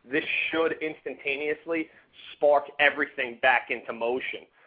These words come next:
So right now, as I was saying at that meeting when I was speaking about this in the first place, we really, really, really more than ever need the government to put their political nonsense, "I'm doing this on this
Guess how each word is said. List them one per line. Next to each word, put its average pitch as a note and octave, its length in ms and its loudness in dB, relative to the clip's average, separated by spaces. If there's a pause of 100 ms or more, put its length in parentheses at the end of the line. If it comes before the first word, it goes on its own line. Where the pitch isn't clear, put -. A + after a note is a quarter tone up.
(300)
So B2 320 4
right D#3 280 4
now, D#3 680 2 (120)
as C3 200 2
I C3 80 6
was C3 100 -4 (140)
saying D3 340 0
at B2+ 140 -8
that B2+ 260 0
meeting E3+ 420 -2
when C3+ 140 2
I B2+ 60 4
was B2+ 180 -4
speaking F#3+ 320 -6
about D3+ 260 2
this D3 200 0
in C#3 120 -2
the C3 200 -4
first F#3 260 0
place, C3 320 0 (640)
we C#3+ 140 -4
really, E3 580 2
really, D3 480 -2
really C#3+ 420 2
more C3 560 2
than C#3 220 0 (100)
ever B2+ 460 2 (420)
need C#3 520 -4
the C3+ 80 -2
government C#3+ 640 2
to C#3+ 60 -6
put - 380 -4
their D3+ 200 4 (120)
political C#3+ 680 0
nonsense, C#3+ 880 2 (180)
"I'm C3+ 360 2
doing D3 320 0
this D3 220 0
on C#3+ 220 2
this C#3+ 120 4